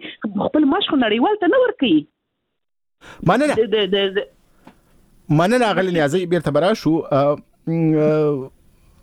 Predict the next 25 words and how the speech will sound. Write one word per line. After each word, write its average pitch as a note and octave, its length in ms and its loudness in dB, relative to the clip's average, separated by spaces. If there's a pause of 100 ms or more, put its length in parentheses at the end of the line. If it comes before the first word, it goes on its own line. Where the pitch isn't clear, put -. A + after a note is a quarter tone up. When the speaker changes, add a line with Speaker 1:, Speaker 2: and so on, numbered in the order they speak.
(540)
Speaker 2:
اغلې E4 220 0
کډوخیل، G3+ 720 0 (1000)
په C#3+ 280 2
افغانستان E3+ 580 0
کې A3+ 120 -4
یوه F#3+ 140 2
بله G3 200 0
موضوع E3+ 360 0
هم F3+ 60 -2
ده D#3+ 120 0
چې، C#3 340 0 (520)
م، G#2+ 320 2 (120)
هغه C3+ 600 0 (600)
اول G#3 200 2
خو، G3 360 0 (340)
م، B2+ 260 2
دلته C3+ 300 -2
دوه C3 300 -2
پوښتنې F#2 340 -6
دي. D2+ 140 -12 (560)
اول، A#3 280 0
څومره A#3 320 0
د G3 220 0
طالبانو D3+ 600 0
حکومت B2+ 500 -2